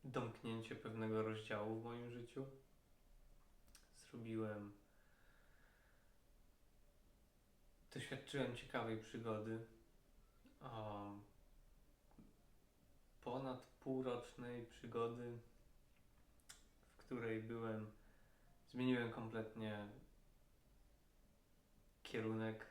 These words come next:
swój zawodowy i byłem montażystą. W międzyczasie skumałem, że nie chcę tego robić stricte zarobkowo, bo, bo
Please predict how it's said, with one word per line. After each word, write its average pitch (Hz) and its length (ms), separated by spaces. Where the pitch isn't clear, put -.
swój - 300
zawodowy 110 760
i 104 280
byłem 107 600
montażystą. 117 960
W - 40
międzyczasie 113 960
skumałem, 113 720
że 107 460
nie 127 160
chcę 120 200
tego 117 260
robić 110 500
stricte 113 480
zarobkowo, 107 880
bo, 101 480
bo 113 580